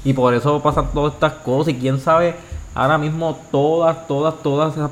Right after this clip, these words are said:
esas mujeres o personas que están pasando por, por un momento igual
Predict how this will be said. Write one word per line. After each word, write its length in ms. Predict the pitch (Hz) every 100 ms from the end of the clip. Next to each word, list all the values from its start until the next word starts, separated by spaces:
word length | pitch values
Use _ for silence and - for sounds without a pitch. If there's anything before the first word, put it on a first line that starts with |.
| -
esas 200 | 131 147
mujeres 840 | 156 156 135 143 151 151 147 135 131
o 120 | 131
personas 420 | 131 127 127 147
que 60 | 151
están 220 | - 127
pasando 460 | - 143 135 139
por, 180 | 143 156
por 340 | 151 - 135 127
un 140 | 131
momento 400 | 139 143 143 -
igual 440 | 151 131 123 156